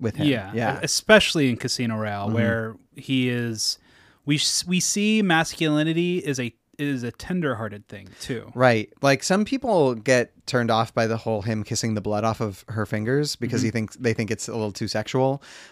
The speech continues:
Speaker 1: But I don't know. I'm, I'm willing to forgive it because it's not James Bond. It is, it is still an evolved Bond.
Speaker 2: Yeah.
Speaker 1: Like, people get better in steps. They're not perfect. <laughs>
Speaker 2: Uh, someone, this has nothing to do with your essay, but I thought that was this interesting point that someone made the point.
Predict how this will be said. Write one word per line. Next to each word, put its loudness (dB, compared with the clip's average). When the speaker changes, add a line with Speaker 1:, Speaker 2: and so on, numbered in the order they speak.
Speaker 1:
But 8
I -4
don't 4
know. 2
I'm, 2
I'm 4
willing 6
to 0
forgive 0
it 2
because 0
it's -4
not 0
James 0
Bond. 0
It 4
is, 6
it 4
is 6
still 6
an 4
evolved 6
Bond. 4
Speaker 2:
Yeah. 0
Speaker 1:
Like, 6
people 4
get 6
better 8
in 2
steps. 0
They're -2
not -4
perfect. -12
<laughs> -12
Speaker 2:
Uh, 6
someone, 2
this -4
has 0
nothing 0
to -2
do 0
with -2
your -2
essay, -4
but -10
I -12
thought -12
that -8
was -8
this -10
interesting -8
point -8
that -10
someone 0
made -2
the -8
point. -8